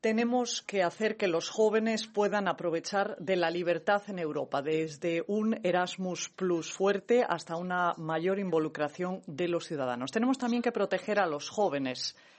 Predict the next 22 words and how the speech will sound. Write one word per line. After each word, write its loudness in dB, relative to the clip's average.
Los 2
años 0
de -2
la 0
infancia, 0
de 2
la 2
adolescencia, 0
son -2
aquellos 0
años 0
en 0
los -2
que -4
se -4
forma 0
el -2
carácter, -2
se -8
desarrolla -2
la -2
personalidad, 0